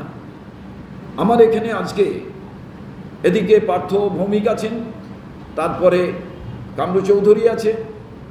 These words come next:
কৃষ্ণা দেবনাথ আছে, সুমন রায় চৌধুরী আছে, রনেন চৌধুরী আছে। আজকেই আমাকে পার্থ বলল, "আমার বাড়িতে লেগেছে, আমি কিন্তু জানতাম না, আমি বিল দিয়ে যাচ্ছি,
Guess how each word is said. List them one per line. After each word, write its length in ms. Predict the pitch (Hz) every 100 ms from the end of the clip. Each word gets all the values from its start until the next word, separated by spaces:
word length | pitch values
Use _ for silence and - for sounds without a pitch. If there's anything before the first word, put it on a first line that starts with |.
| -
কৃষ্ণা 280 | 151 156 196
দেবনাথ 380 | 202 190 208 214
আছে, 220 | 196 202 202 - - - - - - -
সুমন 260 | 170 185
রায় 200 | 202 196
চৌধুরী 380 | 202 196 202 214
আছে, 280 | 208 202 208 - - - - - - - -
রনেন 300 | 135 180 190
চৌধুরী 420 | 202 208 220 226
আছে। 220 | 214 - 185 - - - - - - - - - - - - - - - -
আজকেই 400 | 156 180 262 247
আমাকে 480 | 226 208 214 214 -
পার্থ 240 | 165 180 202
বলল, 420 | 196 202 220 -
"আমার 280 | 175 226 240
বাড়িতে 320 | 233 226 220
লেগেছে, 340 | 202 202 202
আমি 200 | 220 185 180
কিন্তু 260 | 180 180
জানতাম 400 | 170 147 143 135
না, 80 | 143
আমি 200 | 160 185
বিল 220 | 180 175
দিয়ে 220 | 147 151
যাচ্ছি, 340 | 120 101 -